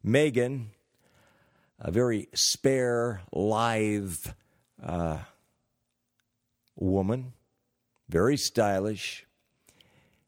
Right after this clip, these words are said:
very confident in front of the cameras, handles herself extremely easily before audiences with great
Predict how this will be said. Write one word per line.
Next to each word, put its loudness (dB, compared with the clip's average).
very 2
confident 0
in -6
front 0
of 0
the -2
cameras, 0
handles 0
herself 0
extremely -2
easily -2
before -2
audiences 0
with 0
great 0